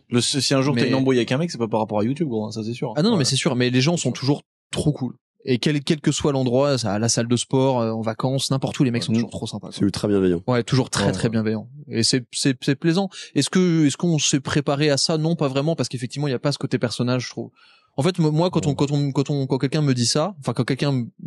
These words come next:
Speaker 2: vient me parler dans la, dans la rue ou n'importe où, en, dans un milieu public, parce qu'il me connaît, en fait, moi, je le vois comme un plus. Je me dis, bon, bah voilà, bah, j'espère que ce mec-là, je l'ai
Speaker 1: Ouais.
Speaker 2: diverti.
Speaker 1: Ouais.
Speaker 2: J'espère que,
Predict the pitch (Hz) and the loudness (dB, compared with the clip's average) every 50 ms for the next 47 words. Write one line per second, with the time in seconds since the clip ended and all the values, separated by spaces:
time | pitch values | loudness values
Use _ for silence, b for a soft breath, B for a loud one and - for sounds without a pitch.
0 | 123 120 107 110 123 123 120 120 107 131 135 127 120 117 117 110 107 110 101 104 | -10 -4 -2 0 0 0 0 0 0 0 2 2 0 0 -2 -2 -4 -6 -8 -6
1 | 98 110 107 110 127 139 131 127 123 117 113 - 113 - - 135 123 117 113 113 | -4 -4 -2 2 2 2 4 2 2 0 -2 -2 -4 -4 -2 -2 -2 -2 -4 -6
2 | 113 110 110 110 117 120 117 107 - 123 127 131 127 117 113 - 117 113 113 113 | -4 -2 -2 0 0 0 -2 -2 0 0 0 0 0 -2 -4 -2 -4 -4 -4 -4
3 | 110 107 - 117 113 131 170 180 B B B B B B B B B B B B | -6 -4 0 2 2 2 2 0 B B B B B B B B B B B B
4 | _ _ - 131 180 185 170 151 147 147 139 135 151 143 - _ _ - 151 147 | _ _ -4 -2 0 2 2 2 4 4 2 2 2 0 -2 _ _ 0 0 0
5 | 143 - - 190 196 - - - 131 120 123 131 135 135 135 131 127 135 151 170 | 0 0 0 0 0 0 -4 -8 -8 -6 -6 -4 -2 0 2 2 4 4 4 4
6 | 175 156 127 117 120 - - 156 - - - 127 123 120 - 143 139 123 127 147 | 4 2 2 0 0 -2 -2 -4 -2 -2 -2 -2 -2 0 0 0 0 2 0 0
7 | 156 120 131 123 - - - 160 175 180 175 165 175 233 254 277 302 156 143 - | 0 0 -2 -2 -2 -2 0 0 2 4 4 4 2 2 2 0 0 -2 -2 0
8 | - 139 131 120 | 2 2 2 0